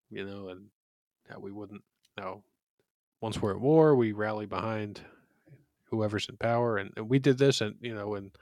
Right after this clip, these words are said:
and the English did the same. They, you know, when in, in world wars where they'd have their political disagreements at home, and so would we, but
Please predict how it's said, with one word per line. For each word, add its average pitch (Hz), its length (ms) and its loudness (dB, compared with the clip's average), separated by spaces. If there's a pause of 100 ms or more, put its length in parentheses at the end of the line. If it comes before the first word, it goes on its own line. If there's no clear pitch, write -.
(680)
and 123 100 -2
the 117 80 0
English 131 280 0
did 120 120 2
the 110 60 -4
same. 120 360 0
They, 101 200 -4
you - 180 -8
know, 104 140 -8
when 101 260 -10
in, 104 200 -8 (420)
in 113 160 -6
world 110 280 -4
wars 113 420 -6
where 90 280 -8 (600)
they'd 110 180 0
have 127 160 6
their 165 120 10
political 143 340 4
disagreements 131 540 4
at 113 60 4
home, 127 160 2
and 113 100 -4
so 104 140 0
would 98 120 -2
we, 139 180 6
but 107 320 0